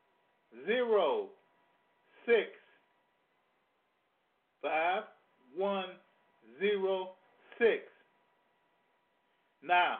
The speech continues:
for the next day, for the next day or next, well, however it comes, however you see it, I see two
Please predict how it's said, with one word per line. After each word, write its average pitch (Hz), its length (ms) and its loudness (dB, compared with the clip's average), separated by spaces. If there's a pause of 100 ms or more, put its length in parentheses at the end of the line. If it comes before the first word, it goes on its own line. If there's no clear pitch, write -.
(540)
for 180 100 -8
the 170 180 0
next 254 320 0
day, 202 440 2 (1200)
for 160 80 -8
the 156 160 -10
next 214 240 -4
day 196 240 -2
or 156 180 -2
next, 185 200 -4 (440)
well, 113 120 -2
however 170 600 2
it 185 120 -6
comes, 254 440 2 (300)
however 175 240 -2
you 214 180 -6 (120)
see 302 60 -2
it, 202 360 0 (1300)
I 202 220 2 (100)
see 208 300 -8 (360)
two 262 460 -2